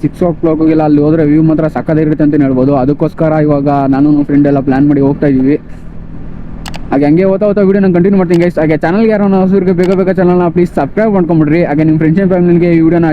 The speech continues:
ಶೇರ್ ಮಾಡಿರಿ. ಬೇಗ ಬೇಗ ಫೈವ್ ಹಂಡ್ರೆಡ್ ಸಬ್ಸ್ಕ್ರೈಬ್ ಬೇಗ ಬೇಗ ರೀಚ್ ಮಾಡಿರಿ. ಅಲ್ಲೇ ಮುನ್ನೂರ ಮೂವತ್ತೇನೋ ಅಲ್ಲೇ ರೀಚ್ ಮಾಡಿದ್ದೀರಾ. So ಗೈಸ್, ಹಾಗೆ ಅಲ್ಲಿ ಎಲ್ಲ ವಿಡಿಯೋ ಮಾಡಿರೋ ಪ್ರಕಾರ ಫುಲ್ ಮೋಡ ಎಲ್ಲ ಫುಲ್ ಮುಚ್ಕೊಂಡಿದೆ ಅಂತ ಹೇಳ್ತಿದ್ರು. ಆ ವಿಡಿಯೋದಲ್ಲೆಲ್ಲ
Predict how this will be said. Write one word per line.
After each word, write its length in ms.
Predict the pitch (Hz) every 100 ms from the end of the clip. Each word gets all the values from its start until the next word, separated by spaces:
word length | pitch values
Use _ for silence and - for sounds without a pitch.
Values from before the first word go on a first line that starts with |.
| 160
ಶೇರ್ 140 | 170 180
ಮಾಡಿರಿ. 240 | 147 156 170 - - - - 156
ಬೇಗ 100 | 208 214
ಬೇಗ 120 | 214 196
ಫೈವ್ 120 | 196
ಹಂಡ್ರೆಡ್ 320 | 196 196 208 202 190 185
ಸಬ್ಸ್ಕ್ರೈಬ್ 280 | 156 202 185
ಬೇಗ 100 | 175 196
ಬೇಗ 160 | 190 180
ರೀಚ್ 140 | 196 196
ಮಾಡಿರಿ. 180 | 165 175
ಅಲ್ಲೇ 160 | 170 180
ಮುನ್ನೂರ 260 | 175 180 202 202 190 190 175
ಮೂವತ್ತೇನೋ 360 | 185 180 185 165
ಅಲ್ಲೇ 120 | 185 175
ರೀಚ್ 140 | 196
ಮಾಡಿದ್ದೀರಾ. 300 | 175 160 156 156 - - - - - -
So 100 | - 135
ಗೈಸ್, 200 | 139 139 143
ಹಾಗೆ 180 | 135 139
ಅಲ್ಲಿ 220 | 131 131 127 127 156
ಎಲ್ಲ 100 | 165 156
ವಿಡಿಯೋ 160 | 175 165
ಮಾಡಿರೋ 320 | 160 160 156 151
ಪ್ರಕಾರ 300 | 143 143 147 139
ಫುಲ್ 160 | 160 156 143
ಮೋಡ 120 | 151 156
ಎಲ್ಲ 100 | 151 143
ಫುಲ್ 120 | 151 147
ಮುಚ್ಕೊಂಡಿದೆ 460 | 131 147 147 139 139
ಅಂತ 100 | 139 131
ಹೇಳ್ತಿದ್ರು. 440 | 131 143 127 139 135 - - -
ಆ 20 | 135
ವಿಡಿಯೋದಲ್ಲೆಲ್ಲ 480 | 147 156 151 147 147